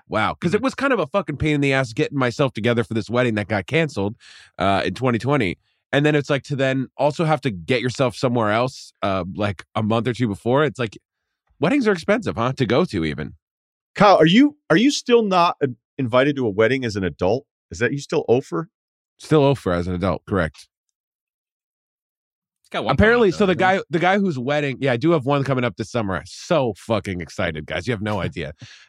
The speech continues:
Speaker 1: But the
Speaker 3: Wedding Kyle.
Speaker 1: Yeah.
Speaker 3: Wedding Kyle. Kyle wedding season. I can't
Speaker 1: Buddy,
Speaker 3: wait to see what it's
Speaker 1: I'm
Speaker 3: like.
Speaker 1: gonna get a, I'm gonna get a suit. It's gonna be great. I might even get,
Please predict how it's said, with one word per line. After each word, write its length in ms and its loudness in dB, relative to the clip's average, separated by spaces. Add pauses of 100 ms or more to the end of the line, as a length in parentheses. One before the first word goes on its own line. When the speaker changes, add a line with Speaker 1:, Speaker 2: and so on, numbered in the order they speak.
(200)
Speaker 1:
But 280 2 (100)
the 460 0
Speaker 3:
Wedding 200 4
Kyle. 460 2
Speaker 1:
Yeah. 120 2
Speaker 3:
Wedding 180 0
Kyle. 320 2
Kyle 320 4
wedding 240 2
season. 440 -6 (240)
I 80 -12
can't 160 -6
Speaker 1:
Buddy, 200 6
Speaker 3:
wait 140 0
to 40 -20
see 160 -16
what 80 -14
it's 100 -10
Speaker 1:
I'm 120 2
Speaker 3:
like. 60 2
Speaker 1:
gonna 140 2
get 140 2
a, 240 2
I'm 100 -2
gonna 140 0
get 160 -2
a 60 -6
suit. 400 0 (180)
It's 140 -12
gonna 180 -2
be 140 -4
great. 400 2
I 80 -2
might 180 2
even 160 -2
get, 200 -4